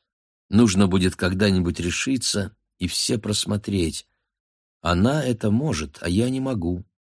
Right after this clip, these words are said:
Как это странно случается, что со дня на день откладываешь. Разве, казалось бы, не наслаждение, единственное горькое наслаждение, перебирать имущество мёртвого? А оно, однако,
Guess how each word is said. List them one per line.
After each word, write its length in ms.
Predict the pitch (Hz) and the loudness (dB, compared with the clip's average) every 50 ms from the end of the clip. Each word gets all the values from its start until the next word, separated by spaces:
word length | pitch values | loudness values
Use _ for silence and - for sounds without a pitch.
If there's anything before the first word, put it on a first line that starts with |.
| _ _ _ _ _ | _ _ _ _ _
Как 240 | _ - 123 117 - | _ -2 -2 -2 -2
это 160 | 120 - 123 | -2 -4 -2
странно 480 | 110 - - - 135 135 135 127 123 123 | -2 -2 -2 -4 -4 -4 -2 0 0 0
случается, 880 | 113 - - - 117 107 - - 131 123 110 98 85 - - - 90 85 _ _ _ _ _ _ | 0 -2 -2 -2 -2 -2 0 0 0 2 2 2 0 0 -2 -4 -4 -6 _ _ _ _ _ _
что 240 | - - - 104 | -8 -4 -2 0
со 180 | 98 - 107 101 | 0 2 2 2
дня 220 | 98 104 110 107 | 4 4 4 6
на 220 | 104 110 113 110 104 | 6 6 6 4 2
день 180 | 95 98 95 | 2 2 2
откладываешь. 960 | 98 92 87 - - 82 85 101 127 127 110 107 104 101 107 - - - _ _ _ _ _ _ _ _ _ _ _ _ | 2 2 0 -4 -6 -2 0 0 0 2 0 -2 -2 -2 -4 -6 -8 -10 _ _ _ _ _ _ _ _ _ _ _ _
Разве, 320 | - 82 90 87 - 92 92 | -6 -4 -4 -2 0 -2 -2
казалось 500 | - 101 90 82 107 107 104 101 87 85 | -2 -2 0 2 2 4 4 2 2 2
бы, 220 | 90 101 98 - _ _ _ - | 2 2 2 0 _ _ _ 0
не 120 | 95 104 | 4 6
наслаждение, 1040 | 101 104 101 - - 107 107 98 90 101 123 170 208 202 165 113 90 87 82 78 - _ _ _ _ _ _ _ - | 6 6 6 4 2 2 2 2 0 -2 0 2 2 4 4 4 2 2 0 -2 -4 _ _ _ _ _ _ _ -6
единственное 840 | 80 87 78 73 98 127 120 104 - - - - 76 78 78 76 | -4 -4 -2 -2 -4 -4 -2 -4 -4 -4 -4 -6 -4 -4 -4 -4
горькое 600 | 73 76 92 120 135 131 117 107 - 92 82 73 | -6 -4 -2 0 0 0 0 -2 -4 -6 -8 -6
наслаждение, 920 | 69 69 - - - 87 85 76 78 98 139 156 143 110 95 87 82 73 - _ _ _ _ _ _ _ _ | -6 -6 -6 -6 -4 -4 -6 -6 -6 -4 -2 0 2 2 2 2 0 -4 -6 _ _ _ _ _ _ _ _
перебирать 560 | - 101 98 104 95 113 117 123 120 110 - | -4 0 0 2 4 4 4 4 2 2 0
имущество 600 | 107 110 120 127 120 - - 110 - - - 110 | 2 2 4 4 2 0 -2 -2 -2 -2 -2 0
мёртвого? 840 | 107 104 104 107 117 131 131 110 85 - - 78 76 73 71 71 - _ _ _ _ _ _ _ _ _ | 2 4 4 4 2 2 0 0 -2 -2 -4 -6 -6 -6 -6 -8 -10 _ _ _ _ _ _ _ _ _
А 180 | 76 76 82 82 | -8 -6 -4 -2
оно, 200 | 85 92 104 120 | 2 2 2 2
однако, 580 | 120 101 98 120 127 127 120 117 113 107 - | 2 2 2 2 2 2 0 -2 -2 -2 -2